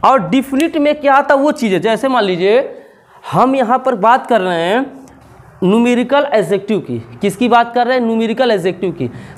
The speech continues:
तो न्यूमेरिकल एडजेक्टिव मतलब काउंटिंग में तो आएगा ही आएगा, ऐसा नाम ही तो पता चला, न्यूमेरिकल एडजेक्टिव। तो जो न्यूमेरिकल एडजेक्टिव होता है, वह दो प्रकार का होता है, एक होता है इंडेफिनिट, एक होता है डेफिनिट। सेवरल आ गया,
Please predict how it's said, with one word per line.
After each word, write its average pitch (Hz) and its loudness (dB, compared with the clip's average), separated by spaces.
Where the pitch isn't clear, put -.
तो 214 6
न्यूमेरिकल 247 2
एडजेक्टिव 262 0
मतलब 269 -2
काउंटिंग 240 0
में 269 0
तो 247 -2
आएगा 277 4
ही 277 2
आएगा, 262 2
ऐसा 180 -4
नाम 180 0
ही 285 0
तो 311 -4
पता 277 0
चला, 277 0
न्यूमेरिकल 233 0
एडजेक्टिव। 269 0
तो 277 4
जो 254 0
न्यूमेरिकल 247 0
एडजेक्टिव 247 -2
होता 254 0
है, 269 0
वह 262 -2
दो 294 -2
प्रकार 240 2
का 180 0
होता 139 -2
है, 117 -8
एक 269 2
होता 269 2
है 269 2
इंडेफिनिट, 254 -2
एक 269 -2
होता 269 0
है 208 -2
डेफिनिट। 247 -2
सेवरल 262 4
आ 254 6
गया, 226 0